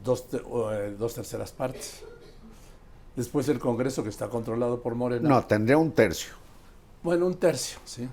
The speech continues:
Speaker 1: un tercio,
Speaker 2: El
Speaker 1: pero
Speaker 2: Congreso otro tercio,
Speaker 1: sí,
Speaker 2: la
Speaker 1: y,
Speaker 2: Corte el
Speaker 1: y, y
Speaker 2: tercio
Speaker 1: con la
Speaker 2: restante.
Speaker 1: mitad, y con la mitad de los de la Corte, pues, tendría más de dos terceras partes de
Speaker 2: Ya,
Speaker 1: consejeros.
Speaker 2: ya, y sus mayorías en
Speaker 1: Sí.
Speaker 2: el Congreso.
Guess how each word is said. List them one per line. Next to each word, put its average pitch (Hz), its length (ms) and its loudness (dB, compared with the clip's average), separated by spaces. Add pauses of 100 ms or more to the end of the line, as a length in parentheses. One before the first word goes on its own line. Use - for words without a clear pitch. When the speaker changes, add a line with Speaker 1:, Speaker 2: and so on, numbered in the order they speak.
Speaker 1:
un 139 160 -4
tercio, 151 300 4
Speaker 2:
El 113 60 6
Speaker 1:
pero 113 180 8
Speaker 2:
Congreso 139 340 12
otro 139 220 10
tercio, 127 440 8
Speaker 1:
sí, 131 280 4
Speaker 2:
la 147 180 8
Speaker 1:
y, 156 60 10
Speaker 2:
Corte 113 360 8
el 107 160 4 (220)
Speaker 1:
y, 151 200 8
y 139 120 8
Speaker 2:
tercio 156 320 8
Speaker 1:
con - 100 8
la 135 60 6
Speaker 2:
restante. 135 220 2
Speaker 1:
mitad, 156 300 6 (120)
y 151 120 0
con 131 200 2
la 131 80 2
mitad 131 380 2
de 143 100 0
los 135 140 -2
de 139 80 0
la 135 160 0
Corte, 135 320 -2
pues, 127 180 -10
tendría 131 480 -2 (380)
más 127 220 -2
de 135 60 -2
dos 120 180 -6
terceras 120 460 -6
partes 131 460 -4
de 120 60 -2
Speaker 2:
Ya, 123 260 2
Speaker 1:
consejeros. - 540 -8 (200)
Speaker 2:
ya, 120 240 0
y 123 120 2
sus 92 220 -2
mayorías 101 600 6
en 101 80 2
Speaker 1:
Sí. 101 140 0
Speaker 2:
el - 40 -2
Congreso. 113 400 -4